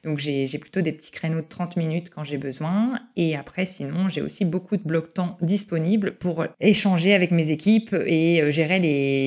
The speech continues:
les imprévus. <laughs> Voilà. Et également des blocs temps pour, euh, pour mes clients, pour la gestion de contenu,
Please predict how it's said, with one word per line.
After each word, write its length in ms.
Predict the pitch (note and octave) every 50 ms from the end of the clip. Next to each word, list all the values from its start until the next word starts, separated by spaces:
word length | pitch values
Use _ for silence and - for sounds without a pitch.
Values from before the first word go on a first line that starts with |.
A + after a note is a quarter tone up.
| C3+ C3+ C3+ C3 C3 C3 B2 - - - - - - -
les 160 | D#3 D#3 F#3
imprévus. 440 | B3+ D4 - B3+ G3 D#3+ E3 - - -
<laughs> 340 | - - - - B2 - -
Voilà. 440 | F#3+ D#3+ D#3 C#3+ C3+ D#3 - - -
Et 320 | E3+ D3+ D3 D3 D3 D3
également 380 | D3+ D3+ D#3+ D3 C#3+ D3+ E3+ F3+
des 160 | E3 D#3+ C#3+
blocs 260 | C3+ D3+ C#3+ D3 -
temps 200 | - D#3+ E3 F3
pour, 320 | F3 - - D#3+ D3+ D3 C#3+
euh, 120 | C#3 C#3 C#3 - - - - _
pour 120 | - E3 E3
mes 120 | D#3+ D3+
clients, 560 | D#3 - E3 C#3+ D3 C#3 D3 E3+ G3 G#3+ A3
pour 160 | G#3+ - G3 E3
la 80 | D#3+
gestion 300 | D3+ D#3 D3+ D3+ - C#3+
de 40 | C#3
contenu, 680 | - - C#3+ C#3 - - D3+ D3+ D#3 E3+ F#3+ G3+ G#3+